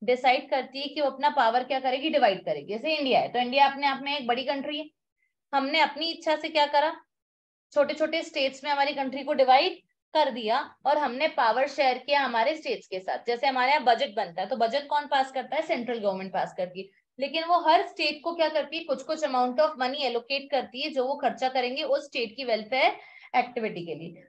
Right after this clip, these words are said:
तो यहाँ पर state और center equal नहीं होते। जो state रहता है वो क्या रहता है? थोड़ा कम powerful रहता है, और जो center रहता है वो क्या करता है? ज्यादा powerful रहता है in comparison to state government। Okay, so the center tends to order क्या?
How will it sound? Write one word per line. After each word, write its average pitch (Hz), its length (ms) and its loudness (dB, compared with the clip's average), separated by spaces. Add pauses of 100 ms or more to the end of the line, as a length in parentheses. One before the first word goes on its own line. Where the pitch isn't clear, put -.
तो 311 60 -4
यहाँ 277 200 -2
पर 339 160 -2
state 294 440 0
और 349 120 6
center 330 380 -2
equal 320 340 2
नहीं 285 100 -4
होते। 185 280 -6 (340)
जो 302 140 -2
state 311 380 -4
रहता 311 220 0
है 311 60 4
वो 311 120 -2
क्या 311 180 2
रहता 294 260 2
है? 330 240 0 (160)
थोड़ा 302 140 4
कम 311 320 -2
powerful 247 400 2
रहता 208 260 -2
है, 269 60 2
और 277 60 0
जो 294 140 -8
center 254 380 -2
रहता 254 260 0
है 269 60 0
वो 262 80 -2
क्या 262 140 -2
करता 240 280 -4
है? 349 140 -2 (320)
ज्यादा 247 320 4
powerful 240 400 -2
रहता 214 260 -2
है 285 200 -2
in 330 140 -4 (140)
comparison 226 760 -2
to 415 320 0 (140)
state 269 400 -4 (240)
government। 202 500 2
Okay, 262 300 -2
so - 380 -14
the 320 120 -2
center 262 480 -2 (140)
tends 311 300 -2 (100)
to 370 60 4 (260)
order 254 340 4 (500)
क्या? 285 380 0